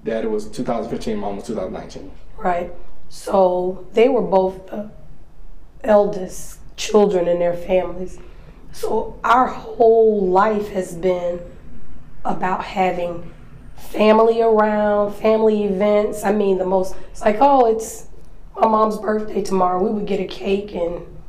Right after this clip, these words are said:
Speaker 2: twenty-five people would, would be there in a matter of a phone call. So, um,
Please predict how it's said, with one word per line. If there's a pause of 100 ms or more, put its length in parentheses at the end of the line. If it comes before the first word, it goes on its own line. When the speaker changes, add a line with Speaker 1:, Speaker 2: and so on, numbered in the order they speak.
(260)
Speaker 2:
twenty-five
people
would, (220)
would
be
there
in
a (360)
matter
of
a
phone
call. (1000)
So, (180)
um,